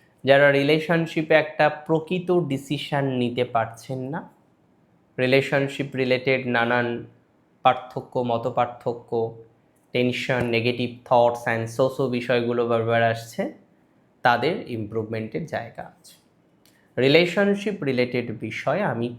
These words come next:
পূর্ণাঙ্গ আশাবাদী, কারণ আমি মনে করি পনেরো দিন, এই পনেরো দিনে মেষ রাশির জাতক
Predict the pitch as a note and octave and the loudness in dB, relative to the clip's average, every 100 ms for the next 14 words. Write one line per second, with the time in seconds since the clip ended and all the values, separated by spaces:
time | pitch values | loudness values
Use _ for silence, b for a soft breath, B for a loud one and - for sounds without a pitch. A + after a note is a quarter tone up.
0 | - F3 F3 F3+ F3 F3 F3 D#3+ B2 - | 0 0 2 2 2 2 0 -2 -4 -6
1 | - - - - _ _ _ _ _ _ | -12 -14 -14 -16 _ _ _ _ _ _
2 | - A3 B3+ F3+ G#3+ C4+ A#3+ A#3+ B3+ C4 | 2 4 6 6 6 8 8 8 6 6
3 | C4 C#4 C#4 - - _ _ _ _ _ | 6 6 2 -4 -18 _ _ _ _ _
4 | _ _ _ _ _ _ _ - G#3 A#3+ | _ _ _ _ _ _ _ 8 10 10
5 | C4+ C#4 A3+ A3+ E3 A#2 C3 G3 - _ | 10 10 10 6 4 2 -6 -10 -18 _
6 | _ _ - G3 G3 A3+ A3+ B3 C4+ C4+ | _ _ 4 4 6 6 8 10 10 8
7 | B3 C4 C4 C4 G#3 F#3+ G#3 A#3 - B3 | 6 6 8 8 6 6 6 4 2 6
8 | B3 G3+ - A#3+ A3+ D3+ F3+ F3 F3+ A3+ | 6 4 -2 0 0 2 6 6 4 0
9 | A#3 | 0